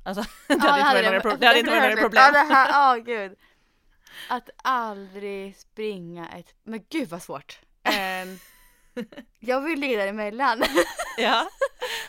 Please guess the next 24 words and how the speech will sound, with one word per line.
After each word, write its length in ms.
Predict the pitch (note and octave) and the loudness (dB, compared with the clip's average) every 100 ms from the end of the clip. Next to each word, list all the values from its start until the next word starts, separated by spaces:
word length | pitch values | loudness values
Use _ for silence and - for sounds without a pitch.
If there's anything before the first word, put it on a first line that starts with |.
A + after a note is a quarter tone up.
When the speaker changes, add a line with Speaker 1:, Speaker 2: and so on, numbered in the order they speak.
| - - - - D4+ | -14 -14 -14 -10 -4
Speaker 2:
Nej, 180 | C4+ | -2
jag 200 | F3+ E3+ | -2 -4
får 100 | - | -4
nog 80 | F4+ | -6
säga 200 | - B3 | -6 -6
att 100 | G3 | -6
aldrig 260 | - G#3+ F3 | -6 -6 -10
springa 260 | - F3+ | -12 -12
ett 100 | E3+ | -12
pass 400 | - D#3 - - _ _ _ _ _ | -12 -14 -14 -20 _ _ _ _ _
som 180 | - A3 | -14 -12
är 40 | |
kortare 340 | F3 F#3+ - D#3 | -10 -14 -14 -16
än 60 | |
fem 240 | E3 F3+ C#4 | -12 -12 -12
då. 100 | D3+ _ _ _ _ _ _ _ _ _ _ _ _ _ _ | -16 _ _ _ _ _ _ _ _ _ _ _ _ _ _
Speaker 1:
Jaha. 200 | G#3 F3+ | -16 -10
Speaker 2:
Jag 60 | A3 | -8
vill 80 | D4+ | -8
springa 160 | E4 | -8
långt 360 | F3+ A3 - _ _ _ - | -8 -10 -12 _ _ _ -18
i 80 | |
så 80 | A3+ | -14
fall. 200 | F#3 D#3 | -12 -14